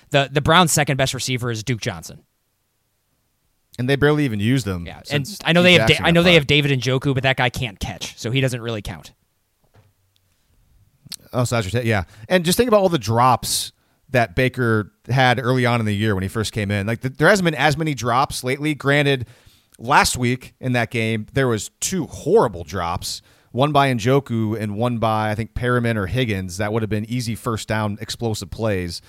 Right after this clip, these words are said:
Speaker 2: that made that game a little closer than it should have been. And Baker could have had even better stats. He would have been twenty of twenty-two.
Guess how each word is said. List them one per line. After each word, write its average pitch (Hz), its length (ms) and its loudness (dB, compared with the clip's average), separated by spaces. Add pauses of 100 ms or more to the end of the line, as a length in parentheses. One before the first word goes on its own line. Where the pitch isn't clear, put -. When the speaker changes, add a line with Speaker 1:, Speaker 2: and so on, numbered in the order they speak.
(300)
Speaker 2:
that 123 120 0
made 123 160 2
that 107 140 -2
game 120 180 -2
a 110 40 0
little 107 160 0
closer 113 380 -2
than 98 120 -2
it 92 60 -4
should 123 180 -2
have 95 80 -4
been. 87 260 -6 (600)
And 120 160 -4
Baker 120 240 2
could 120 120 -2
have 110 100 0
had 107 100 0
even 101 200 -4
better 110 220 0
stats. 92 360 -2
He 123 60 0
would 117 120 2
have 101 100 -4
been - 120 -12
twenty 120 260 -6
of 98 100 -6
twenty-two. 107 760 -4